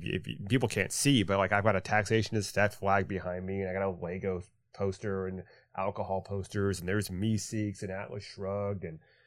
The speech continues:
uh, Spider from Trans and Mad, all this random stuff. Like, I'm a part comic book nerd. I'm also like to read. I also like this. I also, I'm went huge into movies, all those things. And those are all part of what define me. So if I were in the Liberty verse, the Liberty movement,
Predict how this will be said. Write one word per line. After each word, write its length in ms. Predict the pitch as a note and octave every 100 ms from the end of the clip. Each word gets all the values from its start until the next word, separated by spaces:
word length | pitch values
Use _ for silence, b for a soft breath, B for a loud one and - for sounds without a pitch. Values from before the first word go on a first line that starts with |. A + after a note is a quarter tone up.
| _ -
uh, 180 | F#2+ E2+
Spider 580 | E2+ - - G2 G#2+ A2
from 160 | G2 G2
Trans 320 | - F#2 G2
and 100 | F2
Mad, 200 | F#2 G2+
all 160 | B2+ F3+
this 160 | B2
random 420 | G2 G#2 A#2+ G#2+
stuff. 300 | F#2 D3+ C3
Like, 140 | F#2+ F2+
I'm 180 | F#2 E2+
a 40 |
part 300 | - A#2 -
comic 300 | - D#3+ A#2
book 160 | G#2 F#2+
nerd. 220 | F2+ E2
I'm 120 | D#2+ D#2+
also 240 | E2 -
like 140 | G#2 G#2
to 80 | B2
read. 380 | C3 C#3+ A2+
I 60 | F2
also 220 | E2 -
like 180 | A2 G#2
this. 240 | C#3+ A#2+
I 40 | -
also, 180 | F2 E2+
I'm 180 | F2 E2
went 220 | G2+ G2
huge 260 | - G2 F#2+
into 140 | A#2+
movies, 420 | C#3 D#3 A#2 F#2
all 140 | - C#3
those 220 | C#3 -
things. 400 | G3 E3 G#2 - B B B B B -
And 180 | C#3
those 160 | D3 D3+
are 100 | D3+
all 220 | B2 A#2
part 440 | - - - A#2 -
of 140 | G#2+
what 140 | G2+ -
define 380 | - F#2 A2
me. 220 | C3 D#3 D#3 _ _ _ -
So 260 | - C3+
if 80 | A#2+
I 100 | C3
were 180 | C#3+ C3+ -
in 200 | C#3+ C3+
the 80 |
Liberty 460 | A2 A2 G2+ F#2+ F#2 - - _ - -
verse, 580 | F2 D#2 E2 - - -
the 100 | G2+
Liberty 320 | F#2 F2 F2+ D#2+
movement, 360 | E2+ - A2+